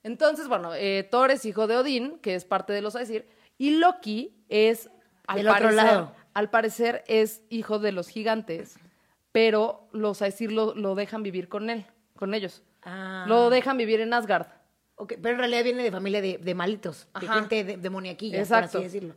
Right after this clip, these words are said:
Speaker 1: Entonces, Loki, aparte de que es, es el dios, ya lo habíamos dicho en la, en el programa pasado, pero es como el dios del engaño, del azar, de la suerte, pues Loki de la suerte.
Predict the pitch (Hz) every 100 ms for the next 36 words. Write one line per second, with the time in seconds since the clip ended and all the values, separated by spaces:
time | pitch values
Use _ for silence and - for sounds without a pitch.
0 | - 214 247 247 220 247 233 185 208 214
1 | 208 214 214 - 190 185 185 214 196 190
2 | - 220 214 - 233 220 220 220 208 185
3 | 190 190 190 190 196 196 185 170 170 175
4 | 185 185 190 208 220 214 220 190 - 220
5 | 180 185 196 185 180 202 190 190 190 185
6 | 180 - 190 175 170 214 208 196 190 180
7 | 175 170 - 214 214 196 - 185 180 170
8 | 160 170 165 165 156 143 180 165 160